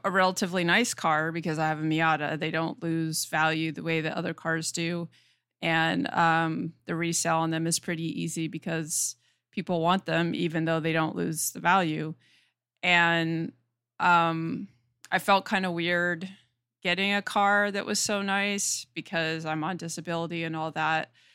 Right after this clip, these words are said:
But I used money from when I sold my house, and I promised myself I would get this car if I sold my house for over a certain amount. So,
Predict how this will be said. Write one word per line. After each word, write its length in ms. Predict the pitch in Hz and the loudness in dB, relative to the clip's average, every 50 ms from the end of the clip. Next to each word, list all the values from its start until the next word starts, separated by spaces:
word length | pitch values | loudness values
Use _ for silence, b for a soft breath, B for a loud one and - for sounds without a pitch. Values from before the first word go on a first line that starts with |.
| b b b - | b b b 0
But 240 | - 180 170 165 - | 4 4 4 6 6
I 80 | 175 | 4
used 540 | 180 180 180 180 175 170 170 170 - - - | 2 2 2 0 0 0 0 -2 -4 -4 -2
money 300 | 180 175 170 170 165 165 | -2 0 0 0 0 -2
from 220 | 165 - 175 170 | -4 -4 -4 -2
when 140 | 165 165 160 | -2 0 0
I 100 | 160 165 | -2 -2
sold 260 | 160 - 165 165 160 | -2 -4 -6 -6 -6
my 100 | 170 156 | -6 -8
house, 400 | 151 156 170 - - - 165 - | -6 -4 -2 -2 -2 -2 -2 -4
and 80 | - 170 | -4 -4
I 60 | 160 | -6
promised 520 | - - - 185 190 185 185 180 175 - - | -6 -2 2 2 2 4 2 0 0 -2 -2
myself 440 | 170 165 170 - 170 170 156 - | -2 -4 -4 -4 -6 -6 -6 -4
I 80 | 165 160 | -6 -6
would 180 | 156 170 151 - | -6 -6 -8 -4
get 220 | - 208 226 - | -2 -2 -2 -2
this 180 | - 175 - - | -6 -8 -8 -8
car 500 | - 180 160 160 165 165 160 180 185 - b b b b b b b _ _ - | -8 -4 -2 -2 0 0 -2 -2 -6 -10 b b b b b b b _ _ -2
if 580 | 185 170 170 175 170 160 - - - - - _ _ _ _ _ _ _ | 0 2 2 2 0 -2 -6 -16 -20 -20 -20 _ _ _ _ _ _ _
I 140 | - 175 170 | 0 2 2
sold 320 | 175 - - 185 175 165 170 | 2 2 2 0 0 0 2
my 140 | 165 165 | 0 2
house 260 | 165 160 170 175 170 - | 2 2 2 2 0 -2
for 260 | - - 175 - - | -2 -2 -4 -2 0
over 300 | 180 175 165 156 165 160 | 0 0 0 0 0 0
a 60 | 170 | 0
certain 340 | - - 175 170 156 - - | 0 0 0 -2 -2 -2 -4
amount. 560 | 165 165 160 160 - - 95 - - - - _ _ _ _ _ | -2 0 2 0 0 -2 -6 -12 -16 -20 -20 _ _ _ _ _
So, 500 | _ - - 160 156 160 160 170 165 | _ -8 -4 -2 -2 -2 -2 -4 -6